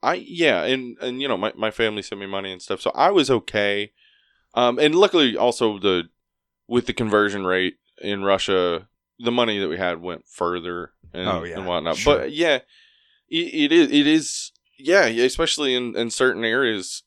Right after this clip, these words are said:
Speaker 1: missionaries can be in really <laughs> bad conditions, and, like, it, it's, you're talking about nineteen, eighteen and nineteen-year-olds.
Speaker 2: Yeah, yeah. You were lucky. You were a little older when you
Speaker 1: Yeah,
Speaker 2: went.
Speaker 1: yeah. I was,
Speaker 2: Yeah.
Speaker 1: I was twenty-two when I, when I left for my mission, and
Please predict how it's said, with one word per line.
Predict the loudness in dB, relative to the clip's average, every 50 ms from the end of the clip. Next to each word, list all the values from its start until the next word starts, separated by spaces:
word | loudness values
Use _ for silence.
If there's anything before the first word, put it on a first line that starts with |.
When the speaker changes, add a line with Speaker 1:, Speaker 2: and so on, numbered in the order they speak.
| _ _
Speaker 1:
missionaries | -10 -8 -6 -6 -4 -4 -4 -4 -4 -6
can | -6 -4 -2
be | -2 -2 -2
in | -4 -4 -6 -8 -8
really | -4 -4 -4 -2 -4 -4 -6 -6 -8 -10
<laughs> | _ -6
bad | -6 -4 -2 -4 -4 -4 -2
conditions, | -2 -2 -2 0 0 0 0 0 -2 -4 -4 -4 -4 -4 -4
and, | -4 0 2
like, | 2 2 2 0
it, | -4 -6 -6 _
it's, | 0 0 0 0 -8 -18 -20 -20 -20 -20 _
you're | -10 0
talking | 2 2 4 4
about | 2 2
nineteen, | 2 2 0 0 0 -2 -6 -10 -8 -6 -6
eighteen | -6 -6 -6 _ -6 -6 -4 -2
and | -2 -2 -2 -2
nineteen-year-olds. | -2 -4 -4 -8 -10 -10 -8 -6 -6 -4 -2 0 2 2 2 2 2 0 -2 -6 -10 -8
Speaker 2:
Yeah, | -8 -8
yeah. | -6
You | -4 -4 2
were | 4 4 6
lucky. | 6 4 4 2 -2
You | -2 0
were | 0
a | 0
little | 0 0 -2 0
older | 2 2 2 2 2 0 -4
when | -6 -8 -8
you | -6 0
Speaker 1:
Yeah, | 4 6 6
Speaker 2:
went. | 8 6 6
Speaker 1:
yeah. | 4 4
I | 4
was, | 4 4 2
Speaker 2:
Yeah. | 2
Speaker 1:
I | 2
was | 0 0
twenty-two | -2 -2 -2 -2 -2 -4 -8 _ -6 -4 0 2 2 2 2 0 0 -2 -2
when | 0 -2 0 2
I, | 2 2 4 4 2 0 0 -2 -2
when | 0 0
I | 0 0
left | -2 0 2 2 2 0 -2
for | -6 -6 -4
my | -2 -4 -2
mission, | -4 -4 -6 -4 -4 -4 -4 -4 -6 -8 -10 -10 -8
and | -6 -4 -2 -4 -4 -6 -8 -10 -14